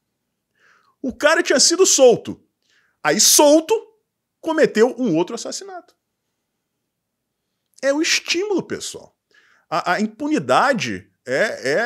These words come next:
a, a, é o fermento da criminalidade, né?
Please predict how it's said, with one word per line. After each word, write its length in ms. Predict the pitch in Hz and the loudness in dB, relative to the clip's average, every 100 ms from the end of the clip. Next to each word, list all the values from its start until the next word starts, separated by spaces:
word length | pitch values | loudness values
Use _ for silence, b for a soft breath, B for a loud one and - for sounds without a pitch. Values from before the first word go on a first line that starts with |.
| 240 | -4
a, 520 | 180 180 156 151 143 | -4 -4 -2 0 0
a, 80 | 123 b b b | -2 b b b
é 80 | 147 | -10
o 60 | |
fermento 800 | 156 - 320 220 285 392 370 - _ _ _ _ _ | -8 -4 -2 0 0 -4 -6 -12 _ _ _ _ _
da 120 | 117 | -14
criminalidade, 720 | 107 104 95 85 78 - - _ _ _ _ _ _ _ | -12 -10 -12 -12 -16 -18 -20 _ _ _ _ _ _ _
né? 180 | - 190 | -20 -20